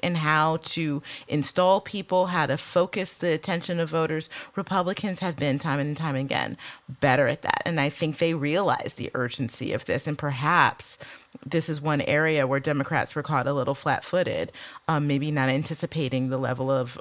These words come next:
uh, obstruction, frankly, that they might face from Republicans, uh,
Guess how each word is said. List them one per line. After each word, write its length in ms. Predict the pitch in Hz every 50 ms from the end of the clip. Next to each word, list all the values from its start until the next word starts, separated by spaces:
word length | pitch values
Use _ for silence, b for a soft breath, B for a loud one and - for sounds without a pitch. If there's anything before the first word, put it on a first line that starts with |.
| -
uh, 200 | - 147 135 127 -
obstruction, 540 | 135 - - - 151 175 - - - - 117
frankly, 360 | - - - 139 - - -
that 180 | 160 - - -
they 120 | 156 131
might 260 | 143 151 120 - -
face 440 | - - 180 165 131 - - - - B B B B B
from 340 | B - - 170 165 151 151
Republicans, 720 | 156 147 - 143 117 - 135 - - 139 120 123 - 156 - B B B B B B
uh, 140 | - 143 127